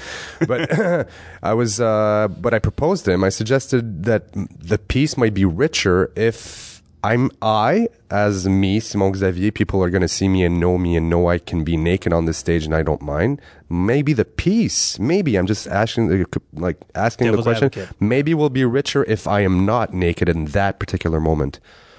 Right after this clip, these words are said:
Speaker 2: Knowing people could see me naked in that moment, I, it would be nice to reverse the thing and I could be not naked at that moment. Is that a good idea? We tried it and we nailed it. It
Speaker 1: Mm.
Speaker 2: was, it was more interesting that I wouldn't be naked.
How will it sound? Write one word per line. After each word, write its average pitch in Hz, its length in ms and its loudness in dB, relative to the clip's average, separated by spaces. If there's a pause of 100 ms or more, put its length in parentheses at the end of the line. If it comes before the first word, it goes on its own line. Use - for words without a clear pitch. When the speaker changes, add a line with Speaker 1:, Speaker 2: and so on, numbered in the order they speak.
(300)
Speaker 2:
Knowing 107 380 2
people 127 500 0 (140)
could 117 240 -2
see 127 300 0
me 117 120 4
naked 117 380 2
in 95 120 2
that 85 140 2
moment, 90 460 0
I, 92 220 0
it 92 120 0
would 110 140 0
be 104 140 2
nice 98 220 2
to 92 100 0
reverse 95 340 0
the - 80 -4
thing 117 240 2
and 147 80 -2 (240)
I 104 100 0
could 113 140 -2
be 107 100 2
not 107 280 0
naked 107 320 -2
at 87 100 -2
that 87 160 -2
moment. 80 300 -4
Is 73 80 -10
that 107 160 2
a 117 40 0
good 107 140 2
idea? 98 300 2 (240)
We 139 100 2
tried 127 300 0
it 147 200 -4 (380)
and 101 160 0
we 95 80 2
nailed 69 240 0
it. 55 140 -8 (200)
It 87 60 -8 (120)
Speaker 1:
Mm. - 20 2
Speaker 2:
was, 95 160 2
it 95 60 0
was 95 180 2
more 101 300 2
interesting 80 640 -2 (320)
that 90 200 0 (100)
I 104 220 2
wouldn't 80 300 0
be 69 100 -6
naked. 67 380 -10